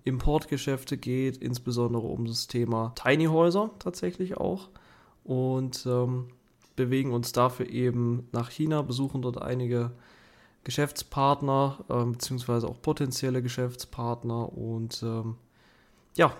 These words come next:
freue mich auf die Zeit. Nur ich weiß jetzt schon, dass es extrem stressig wird und extrem teuer. Allerdings, ich freue mich drauf und, ähm, ich glaub, das wird eine spannende Erfahrung auf jeden Fall. Also das macht man,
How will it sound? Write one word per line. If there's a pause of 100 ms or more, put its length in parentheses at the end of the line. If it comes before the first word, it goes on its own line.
freue
mich
auf
die
Zeit.
Nur
ich
weiß
jetzt
schon,
dass
es
extrem
stressig
wird (240)
und
extrem
teuer. (920)
Allerdings, (1080)
ich
freue
mich
drauf
und,
ähm,
ich
glaub,
das
wird
eine
spannende
Erfahrung
auf
jeden
Fall.
Also
das
macht
man,